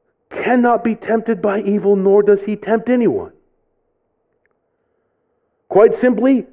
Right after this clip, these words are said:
God does not play with evil, nor does he do evil to others.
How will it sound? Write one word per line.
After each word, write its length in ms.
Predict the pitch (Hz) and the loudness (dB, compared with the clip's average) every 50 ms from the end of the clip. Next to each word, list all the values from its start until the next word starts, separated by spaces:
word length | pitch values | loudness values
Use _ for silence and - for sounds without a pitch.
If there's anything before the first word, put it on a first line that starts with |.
| _ - | _ -4
God 340 | 123 185 196 208 226 226 190 | 0 2 2 4 2 4 4
does 180 | 240 233 202 - | 4 4 4 4
not 260 | 220 214 208 202 208 | 4 4 4 2 2
play 220 | - 208 208 202 | 4 6 6 6
with 160 | 208 196 190 | 6 6 4
evil, 420 | 196 202 196 175 180 190 185 185 180 - | 2 2 0 2 4 4 4 4 2 0
nor 240 | 147 151 160 165 | 0 2 2 2
does 220 | 160 160 151 151 - | 2 0 -2 -2 -2
he 100 | 165 160 | -6 -6
do 200 | 135 139 151 143 | -2 -2 -4 -2
evil 280 | 135 135 135 120 123 | -2 -4 -2 0 0
to 100 | 117 110 | 0 0
others. 540 | 95 98 90 - - - _ _ - _ _ | -2 -2 -4 -4 -8 -18 _ _ -20 _ _